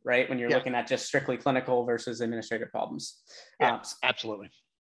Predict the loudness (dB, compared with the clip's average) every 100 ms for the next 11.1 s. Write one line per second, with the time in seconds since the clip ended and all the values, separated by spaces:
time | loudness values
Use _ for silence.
0 | _ -2 4 6 6 4 6 8 8 6
1 | 4 2 2 0 2 2 4 4 4 8
2 | 10 10 8 8 0 -2 0 -2 -2 -6
3 | -6 -4 -4 -4 -4 -2 -2 -2 -2 -2
4 | -2 -4 -4 -4 0 4 4 4 -4 -2
5 | 2 4 2 0 _ -20 -20 _ -14 4
6 | 6 8 8 10 6 6 4 4 4 4
7 | 4 2 0 0 -2 -2 -2 0 -2 -2
8 | -14 0 2 4 2 -2 -8 _ _ _
9 | _ 0 2 2 0 -4 -10 -10 -8 0
10 | 2 4 4 6 8 8 8 0 -2 -2
11 | -4